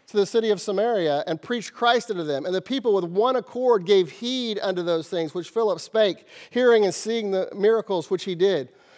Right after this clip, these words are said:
For unclean spirits, crying with loud voice, came out of many that were possessed with them. And many taken with palsies that were lame were healed. And there was great joy in that city. And then skip down to verse fourteen.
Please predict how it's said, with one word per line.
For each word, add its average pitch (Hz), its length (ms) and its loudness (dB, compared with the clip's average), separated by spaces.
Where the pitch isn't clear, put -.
For 202 140 -4
unclean 247 420 2
spirits, 220 420 0
crying 220 360 0
with 180 100 0
loud 202 280 2
voice, 185 360 -2
came 196 280 -4
out 190 280 -2
of 147 160 -4
many 165 480 0
that 175 100 0
were 175 100 0
possessed 170 480 -6
with 143 140 -6
them. 110 220 -12
And 170 120 -2
many 202 200 4
taken 180 260 -4
with 160 100 -2
palsies 170 460 -2
that 143 120 -6
were 139 120 -8
lame 156 340 -4
were 123 120 -10
healed. 135 480 -10
And 170 60 -10
there 180 40 -6
was 180 100 -6
great 185 300 -2
joy 143 680 0
in 170 120 -4
that 180 160 -2
city. 240 280 -4
And 180 60 -2
then 196 60 0
skip 226 220 -6
down 240 180 -2
to 214 60 -2
verse 220 180 -2
fourteen. 220 640 -4